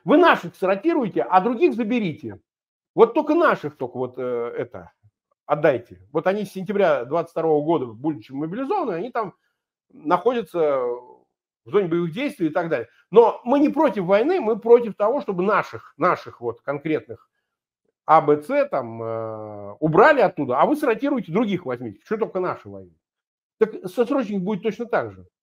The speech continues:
Наших вот срочников не берите, а война пусть продолжается. Понимаете? А это так не работает. А это так не работает. Поэтому если создавать эти комитеты, эти, э, организации, эти инициативы, то требовать надо прекращения войны, чтобы вообще никто больше не погибал.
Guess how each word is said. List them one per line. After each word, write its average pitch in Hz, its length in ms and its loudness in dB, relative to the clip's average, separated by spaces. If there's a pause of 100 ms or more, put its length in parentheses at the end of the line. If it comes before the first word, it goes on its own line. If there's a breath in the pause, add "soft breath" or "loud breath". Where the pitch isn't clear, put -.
(120)
Наших 185 360 2
вот 180 180 -4
срочников 185 360 0
не 202 80 -6
берите, 302 300 2
а 180 80 4
война 247 240 4
пусть 285 180 -6
продолжается. 170 600 -2 (260)
Понимаете? 185 380 -4 (580)
А 190 120 8
это 208 100 -2
так - 200 -2
не 247 120 0
работает. 139 580 -4 (540)
А 202 100 -2
это 202 80 -6
так 196 140 -4
не 196 60 -2
работает. 151 200 -2
Поэтому 208 240 -2
если 214 140 -6
создавать 220 400 0
эти 202 160 -10
комитеты, 208 540 -6
эти, 165 160 -6
э, 175 600 -6
организации, 180 840 0
эти 165 100 -6
инициативы, 185 460 -4
то 190 80 -2
требовать 226 320 -2
надо 185 140 -2
прекращения 202 420 -4
войны, 233 300 2
чтобы 151 160 -2
вообще 190 240 -2
никто 135 220 -4
больше 110 260 -12
не 104 60 -14
погибал. 117 400 -10